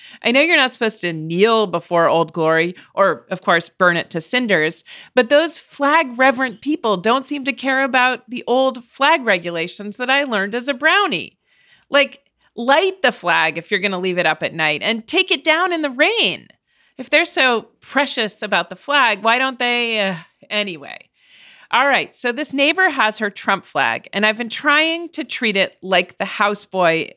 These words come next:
of Clouseau in those Pink Panther movies, that it's there to kind of attack me every time I encounter it to keep me on my toes, and it definitely rankles. So the other day, I put up a discreet, simple Biden-Harris sign.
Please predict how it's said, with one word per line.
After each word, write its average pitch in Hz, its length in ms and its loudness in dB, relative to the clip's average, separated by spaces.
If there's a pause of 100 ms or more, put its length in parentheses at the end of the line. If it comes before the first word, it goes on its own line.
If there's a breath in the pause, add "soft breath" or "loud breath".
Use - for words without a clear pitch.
of 180 240 -2
Clouseau 190 720 0
in 170 120 -10
those 175 180 -6
Pink 180 260 -10
Panther 202 380 -2
movies, 131 560 -12 (200 loud breath)
that 214 120 2
it's 208 140 -4
there 233 220 4
to 208 80 -2
kind 208 240 -4
of 185 180 -6
attack - 540 -4
me - 340 -12
every 196 240 0
time 185 220 -2
I 160 60 2
encounter 190 460 0
it - 140 -4 (280 loud breath)
to 240 80 -6
keep 208 220 -4
me 180 100 0
on 170 140 2
my 160 100 0
toes, 202 560 0 (300 loud breath)
and 226 120 4
it 220 140 2
definitely 254 640 -2
rankles. 190 840 -4 (600 soft breath)
So - 160 -2
the 208 180 0
other 330 280 2
day, 147 460 0 (120)
I 208 80 0
put 208 220 4
up 185 160 2
a - 80 -6
discreet, 233 760 -6
simple 175 720 -4
Biden-Harris 165 680 -2
sign. - 420 -10